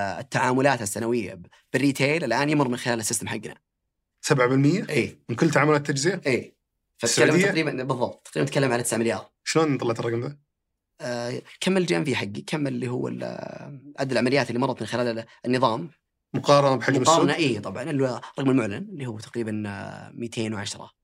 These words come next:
Speaker 2: حلو.
Speaker 1: آه، مليار. هذا هو التجزئة،
Speaker 2: أوكي،
Speaker 1: هذا
Speaker 2: إنجاز
Speaker 1: السعر.
Speaker 2: ممتاز.
Speaker 1: إيه، جيد.
Speaker 2: مم.
Speaker 1: فبالتالي، آه، يعني عندي مسحة مرة ممتازة. حتى وش المضحك؟ إنه لما أناظر أرقامي وأناظر أرقام ال-،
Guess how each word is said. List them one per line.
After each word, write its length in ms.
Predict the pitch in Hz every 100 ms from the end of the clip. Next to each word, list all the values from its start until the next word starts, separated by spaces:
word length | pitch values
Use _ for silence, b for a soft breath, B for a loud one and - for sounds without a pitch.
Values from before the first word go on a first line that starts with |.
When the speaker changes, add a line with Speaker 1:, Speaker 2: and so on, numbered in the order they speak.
| _ -
Speaker 2:
حلو. 260 | 123 117 139
Speaker 1:
آه، 80 | 113
مليار. 340 | 110 107 87 - _ _ _ _ _ _
هذا 140 | 110 110
هو 40 |
التجزئة، 240 | 101 113
Speaker 2:
أوكي، 140 | 226 -
Speaker 1:
هذا 160 | 110
Speaker 2:
إنجاز 240 | 147 156 147
Speaker 1:
السعر. 140 | 117
Speaker 2:
ممتاز. 440 | 127 135 113 110 - _ 170
Speaker 1:
إيه، 100 | 175
جيد. 400 | 214 123 123 - _ -
Speaker 2:
مم. 220 | 127 117 -
Speaker 1:
فبالتالي، 680 | 143 147 196 190 196 196 180
آه، 480 | 170 170 165 151 -
يعني 180 | 175 175
عندي 180 | 208 185
مسحة 280 | 214 - 175
مرة 180 | 190
ممتازة. 420 | 160 139 147 120 123
حتى 280 | 196 -
وش 140 | 202 196
المضحك؟ 340 | 175 135 180 - B B -
إنه 100 | 147
لما 240 | 160 170 185
أناظر 300 | 196 202 170
أرقامي 520 | 165 170 135 151 -
وأناظر 560 | 151 170 190 175 156 b b b _
أرقام 400 | 139 143 165 175 156
ال-، 180 | 131